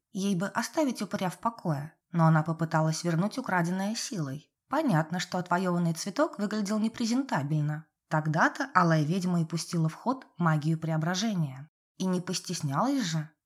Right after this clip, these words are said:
Мару наверняка дисквалифицировали из-за помощи прислужника. Василиса вообще цветок не нашла. А Изольда? Она-то в чем провинилась?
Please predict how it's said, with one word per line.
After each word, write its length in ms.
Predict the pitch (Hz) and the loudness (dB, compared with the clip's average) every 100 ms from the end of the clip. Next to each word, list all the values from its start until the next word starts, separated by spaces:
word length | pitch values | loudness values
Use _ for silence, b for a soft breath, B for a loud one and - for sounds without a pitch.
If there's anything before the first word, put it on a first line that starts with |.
| - | 0
Мару 280 | 156 160 | 4 4
наверняка 520 | 170 170 180 180 180 170 | 4 2 0 -2 -2 0
дисквалифицировали 1000 | 160 - 175 165 175 - 294 294 190 160 | 0 -2 -4 -4 -4 -4 0 0 0 -4
из-за 300 | - 165 156 | -2 0 0
помощи 380 | 202 254 262 | 0 -2 -4
прислужника. 960 | 254 262 277 - 160 139 127 - 135 160 _ _ | -4 -4 -4 -4 -2 -2 -4 -10 -12 -14 _ _
Василиса 520 | 156 160 196 330 - | -4 -2 -2 -2 0
вообще 380 | 330 311 - 165 | -2 -2 -2 -4
цветок 380 | 160 156 170 160 | -4 -6 -6 -2
не 80 | 165 | 0
нашла. 540 | 160 156 - 151 156 - _ | 0 -2 -4 -6 -8 -14 _
А 120 | - | -4
Изольда? 640 | 311 202 139 131 127 170 226 _ _ _ _ - | 0 0 -2 -4 -4 -6 -6 _ _ _ _ -6
Она-то 340 | 349 302 170 | -2 0 0
в 80 | 196 | -4
чем 220 | - 247 | -2 -2
провинилась? 760 | - 160 156 151 131 131 - | 0 2 2 2 -2 -8 -14